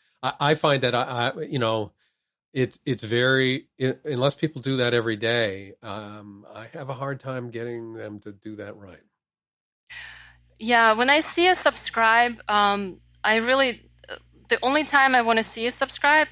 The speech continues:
Speaker 2: if we're doing some kind of update or delete, right, to an A P I. So if it's not that, I'm really looking to see why the person is subscribing. What is the reason for that? If you're not showing that data on the screen, then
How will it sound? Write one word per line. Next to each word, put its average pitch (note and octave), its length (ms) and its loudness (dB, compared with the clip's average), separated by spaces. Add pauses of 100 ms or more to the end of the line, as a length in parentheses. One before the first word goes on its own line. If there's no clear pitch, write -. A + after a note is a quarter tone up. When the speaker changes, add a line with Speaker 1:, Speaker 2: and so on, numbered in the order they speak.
Speaker 2:
if - 180 -8
we're G#3+ 140 0
doing G#3 500 -2
some - 280 -4
kind G3+ 220 0
of F#3 360 -6 (160)
update G3 640 -2
or E3 120 -12
delete, F#3 460 -12
right, F3 300 -4
to - 120 -14
an F#3+ 100 -8
A G3 140 -6
P G3 160 -6
I. G3 240 2
So G3 440 0 (600)
if B3 160 -4
it's C4+ 200 -2
not C4 300 4
that, F3+ 640 0 (480)
I'm A3 220 2
really B3 260 4
looking A3 400 0
to G3+ 100 -16
see G#3 220 -10
why F#3 360 2
the F#3+ 80 -8
person F3+ 360 -10
is F3+ 100 -12
subscribing. - 760 -16 (100)
What F#3+ 180 -10
is F#3+ 200 -10
the D#3+ 120 -14
reason E3 440 -14
for - 140 -18
that? E3+ 280 -14 (520)
If - 140 -16
you're G#3+ 80 -2
not A3 200 2
showing A#3+ 340 0
that G3+ 220 -2
data A3 260 0
on G#3 120 2
the G3+ 60 -2
screen, A3 640 -6 (800)
then F#3+ 400 -2